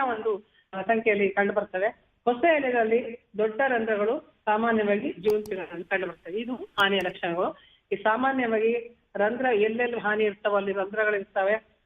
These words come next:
ಮತ್ತು ಭಾಗ ಪೊಳ್ಳ ಇರೋದ್ರಿಂದ ಇದನ್ನ ಕಾಳು ಮೆಣಸಿನ ಪೊಳ್ಳು ದುಂಬಿ ಅಂತ ಹೇಳ್ತೀವಿ. ಇದನ್ನ ನಿರ್ವಹಣೆ ಹೇಗ್ ಮಾಡೋದಂದ್ರೆ, ಕಾಳು ಮೆಣಸನ್ನ ಸಮುದ್ರ ಮಟ್ಟದಿಂದ ಸಾಮಾನ್ಯವಾಗಿ ಮೂರ್ ಸಾವಿರದಿಂದ ನಾಲ್ಕ್ ಸಾವಿರ ಅಡಿ ಎತ್ತರ ಬೆಳೆಯೋದು ತುಂಬಾ ಒಳ್ಳೇದು. ಯಾಕಂದ್ರೆ ಕೊನೆಯ ಒಂದು ಹಂತದಲ್ಲಿ ಇದ್ರ ಬಾಧೆ ಜಾಸ್ತಿ ಇರ್ತವೆ.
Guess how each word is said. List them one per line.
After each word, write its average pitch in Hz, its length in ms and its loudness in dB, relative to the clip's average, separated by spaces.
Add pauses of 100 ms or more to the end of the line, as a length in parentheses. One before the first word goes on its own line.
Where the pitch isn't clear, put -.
ಮತ್ತು 202 200 -2
ಭಾಗ 202 260 2
ಪೊಳ್ಳ 208 300 4
ಇರೋದ್ರಿಂದ 185 500 0
ಇದನ್ನ 202 260 -6 (420)
ಕಾಳು 240 240 2
ಮೆಣಸಿನ 196 340 -2
ಪೊಳ್ಳು 208 380 0
ದುಂಬಿ 185 280 -4
ಅಂತ 175 160 -6
ಹೇಳ್ತೀವಿ. 180 540 -8 (240)
ಇದನ್ನ 269 240 0
ನಿರ್ವಹಣೆ 302 340 2
ಹೇಗ್ 254 200 0
ಮಾಡೋದಂದ್ರೆ, 202 680 -4 (120)
ಕಾಳು 330 260 2
ಮೆಣಸನ್ನ 262 460 0
ಸಮುದ್ರ 226 320 0
ಮಟ್ಟದಿಂದ 226 340 0
ಸಾಮಾನ್ಯವಾಗಿ 214 640 0
ಮೂರ್ 196 240 -2
ಸಾವಿರದಿಂದ 208 400 0
ನಾಲ್ಕ್ 185 200 -4
ಸಾವಿರ 208 180 2
ಅಡಿ 202 140 4
ಎತ್ತರ 220 400 2
ಬೆಳೆಯೋದು 196 380 0
ತುಂಬಾ 196 280 0
ಒಳ್ಳೇದು. 170 280 0
ಯಾಕಂದ್ರೆ 202 320 0 (600)
ಕೊನೆಯ 240 240 0
ಒಂದು 208 300 0
ಹಂತದಲ್ಲಿ 202 420 -2
ಇದ್ರ 196 160 -2
ಬಾಧೆ 185 220 -2
ಜಾಸ್ತಿ 175 320 -4
ಇರ್ತವೆ. 185 440 -4